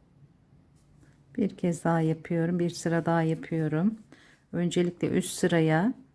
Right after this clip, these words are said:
üç zincir çekerek ilerliyordum. Tığımın üzerine bir ilmek doladım. Bu boşluğa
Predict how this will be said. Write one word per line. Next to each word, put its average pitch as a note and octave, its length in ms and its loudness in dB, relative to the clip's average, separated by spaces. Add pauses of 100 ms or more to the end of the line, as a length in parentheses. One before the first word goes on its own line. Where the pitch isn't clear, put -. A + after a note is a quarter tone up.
(160)
üç F3+ 240 -4
zincir F3+ 360 0
çekerek E3+ 640 -2
ilerliyordum. F3 920 4 (560)
Tığımın E3+ 320 -2
üzerine E3 320 -2
bir E3+ 100 2
ilmek E3+ 380 2
doladım. E3 640 2 (840)
Bu - 160 -6 (240)
boşluğa F#3+ 720 2